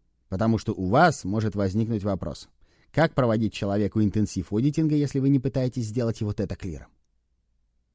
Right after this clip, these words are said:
Что ж, он может пройти шаг три, четыре или пять. Если вы работаете с психотиком, то вы можете пройти с ним шаг шесть или семь.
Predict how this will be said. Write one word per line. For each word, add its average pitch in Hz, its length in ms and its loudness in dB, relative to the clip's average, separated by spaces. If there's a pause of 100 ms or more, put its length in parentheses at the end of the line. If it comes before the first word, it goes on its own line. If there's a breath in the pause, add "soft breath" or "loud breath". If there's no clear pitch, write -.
(1900 soft breath)
Что 85 240 -6
ж, - 280 -12
он 120 200 2
может 120 360 2
пройти 101 380 0
шаг 78 320 -8
три, 147 440 2 (140)
четыре 101 640 0 (180)
или 123 240 0
пять. 78 420 -10 (1400 soft breath)
Если 104 260 -4
вы 95 80 0
работаете 95 460 -2
с - 80 -12
психотиком, 147 760 0 (280 soft breath)
то 71 80 -14
вы 87 140 -4
можете 110 340 -2
пройти 120 340 -4
с - 100 -6
ним 117 120 -2
шаг 101 340 -4 (140)
шесть - 400 -10
или 65 160 -10
семь. - 280 -18